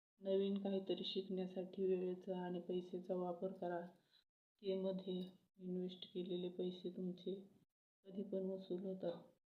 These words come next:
जेणेकरून तुमचे जो, जो बिझनेस असेल त्या संदर्भात किंवा तुमची काय आवड असेल त्या संदर्भात काहीतरी शिकण्याचा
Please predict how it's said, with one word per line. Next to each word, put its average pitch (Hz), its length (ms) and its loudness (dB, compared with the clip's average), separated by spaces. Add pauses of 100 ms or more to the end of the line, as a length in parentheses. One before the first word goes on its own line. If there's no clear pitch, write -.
(260)
जेणेकरून 180 560 -2
तुमचे 180 380 -4
जो, 180 220 -6
जो 196 280 -4
बिझनेस 185 540 0
असेल 185 480 -2 (500)
त्या 185 120 -4
संदर्भात 180 760 0
किंवा 175 320 -2 (280)
तुमची 180 320 -4
काय 180 180 -4
आवड 180 360 2
असेल 180 380 -4
त्या 170 120 2
संदर्भात 185 580 -2 (120)
काहीतरी 185 420 -2
शिकण्याचा 185 540 -4